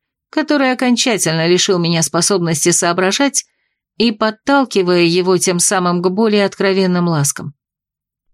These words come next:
Хватка на ягодицах усилилась, лишая возможности самостоятельно двигаться. И от этого желание почувствовать, как пустота внизу заполняется огнем,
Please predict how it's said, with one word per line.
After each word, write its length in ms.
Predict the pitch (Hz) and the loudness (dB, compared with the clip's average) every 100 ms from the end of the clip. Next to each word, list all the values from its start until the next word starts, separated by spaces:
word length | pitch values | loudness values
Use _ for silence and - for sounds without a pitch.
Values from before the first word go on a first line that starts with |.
| _ | _
Хватка 580 | - 262 262 254 - 185 | -8 -2 0 0 -2 -2
на 100 | 185 | 0
ягодицах 760 | 185 190 196 190 226 - 202 226 | 2 2 0 0 0 -2 -2 -2
усилилась, 640 | 202 - 233 185 185 - | 0 0 2 2 2 2
лишая 400 | 202 - 220 208 | 0 0 0 0
возможности 720 | 202 208 233 220 196 190 202 | 0 2 2 2 0 0 0
самостоятельно 880 | - 190 185 214 196 196 190 190 185 | 0 -2 -2 0 0 2 0 -2 -2
двигаться. 560 | 180 170 160 - - - _ _ _ _ - | 0 -2 -2 -4 -6 -10 _ _ _ _ -2
И 100 | 208 | 0
от 220 | 202 202 | 0 0
этого 360 | 247 208 160 170 | -2 -2 0 0
желание 520 | 185 196 196 180 185 | 2 2 2 0 0
почувствовать, 680 | 180 175 226 202 170 170 - | -2 -2 -2 -2 0 -2 0
как 260 | 180 180 | -4 -4
пустота 500 | - 180 - 190 214 | -4 -2 -2 -2 -2
внизу 380 | 175 175 175 208 | 0 0 0 0
заполняется 800 | 175 165 165 185 196 175 170 175 | 0 0 -2 0 0 0 0 -2
огнем, 440 | 175 214 254 202 | 0 2 2 2